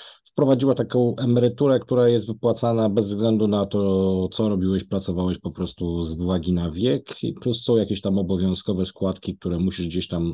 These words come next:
mm, odprowadzać, ale one są dla ciebie dostępne, jeżeli jesteś ciężko chory i zagraża ci życiu, jeżeli kupujesz dom, bądź tam jakichś innych ważnych powodów.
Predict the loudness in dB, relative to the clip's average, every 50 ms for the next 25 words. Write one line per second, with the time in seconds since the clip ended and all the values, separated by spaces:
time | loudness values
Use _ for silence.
0 | -6 -8 -8 -6 -4 -4 -4 -4 -4 -6 -6 -10 -12 -10 -6 -4 -2 0 0 0
1 | 0 0 0 -2 -2 -4 -6 -2 -2 0 0 0 -2 -4 -8 -16 -20 -20 -12 -6
2 | -4 -2 -2 0 0 0 0 0 0 -2 -2 -2 -2 0 0 -2 -2 -2 -2 -2
3 | -2 -2 -2 0 0 0 2 2 2 2 0 -2 -6 -8 -6 -4 -4 -4 -4 -4
4 | -4 -6 -4 -2 -2 -2 0 0 0 0 -2 -2 -4 -4 -4 -2 -4 -4 -4 -4
5 | -4 -4 -4 -2 -2 -2 0 0 0 0 0 -2 -4 -4 0 0 0 0 0 -2
6 | -2 -4 -2 0 0 -2 -2 -2 -4 -6 -4 -4 -4 -4 -2 -2 -2 -2 -4 -6
7 | -6 -10 -10 -6 -4 -2 -2 -2 -2 -4 -4 -2 -2 -4 -4 -6 -6 -6 -6 -4
8 | -2 -2 -2 -2 -2 -2 -4 -4 -8 -16